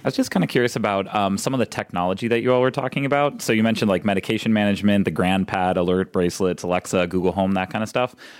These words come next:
How have you felt about kind of, like, the reception of that? Like, I'm kind of curious, like, when you've introduced those tools or kind of talked about them with the elderly people that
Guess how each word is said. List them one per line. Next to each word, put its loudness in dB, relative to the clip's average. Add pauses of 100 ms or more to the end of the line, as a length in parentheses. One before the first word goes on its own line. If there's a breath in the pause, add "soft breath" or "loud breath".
How -4
have -2
you 0
felt -2
about 0
kind -4
of, -6
like, -2
the 2
reception -2
of -4
that? -4
Like, 0
I'm 0
kind -2
of -6
curious, 0
like, 0
when -2
you've -8
introduced 0
those 0
tools 2
or 2
kind -2
of -4
talked 0
about 0
them 2
with 2
the 2
elderly -2
people -2
that -2